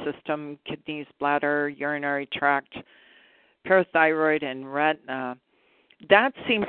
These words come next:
to be pretty common the other day when I was doing the regular rechecks. When I'm doing the eleven-month rechecks, I'm, uh,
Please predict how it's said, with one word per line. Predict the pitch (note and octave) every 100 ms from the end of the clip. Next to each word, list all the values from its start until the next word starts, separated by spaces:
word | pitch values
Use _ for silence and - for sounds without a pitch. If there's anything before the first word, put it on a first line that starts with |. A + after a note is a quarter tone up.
| -
to |
be | F3+ F#3
pretty | - - F#3+
common | - F#3+ F#3+ F#3 D#3+
the | D3+
other | D3 D3+
day | D#3 D#3+
when | D3+ C#3+
I | C#3
was | C#3 -
doing | D#3 D3
the | C#3
regular | C3 D#3 D#3 D#3 C#3+ B2+
rechecks. | C3 B2+ D3 C3+ -
When | D3+
I'm | D3+
doing | D#3+ G#3+ A3+
the | G#3
eleven-month | C#3+ D3 D#3 D#3+ D3 C#3 C3 C#3
rechecks, | C#3 D3 - B2 C3 - - _ - - - -
I'm, | - D#3 D3+ D3+
uh, | D3 D3+ C#3+